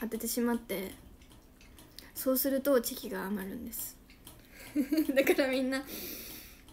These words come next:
下の賞が当たりますようにって祈って応募してください。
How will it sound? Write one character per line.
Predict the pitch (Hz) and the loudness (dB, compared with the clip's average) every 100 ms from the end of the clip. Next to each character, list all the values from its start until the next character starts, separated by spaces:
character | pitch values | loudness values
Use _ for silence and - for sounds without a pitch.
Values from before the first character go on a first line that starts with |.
| - 247 233 | -16 -10 -6
下 | - 294 | -2 0
の | 285 | 2
賞 | 320 311 | 2 2
が | 254 214 | 2 2
当 | |
た | 247 | 0
り | 262 | 0
ま | 269 285 | 0 0
す | 226 | -2
よ | |
う | 220 | -2
に | 214 | -2
っ | |
て | 233 - | -4 -6
祈 | 139 233 | 0 2
っ | 254 | 2
て | - - 196 - | 0 -4 -4 -2
応 | 196 214 | 0 4
募 | 302 | 6
し | 302 | 6
て | - | 6
く | 320 311 | 6 8
だ | 339 | 8
さ | - | 6
い。 | - | 4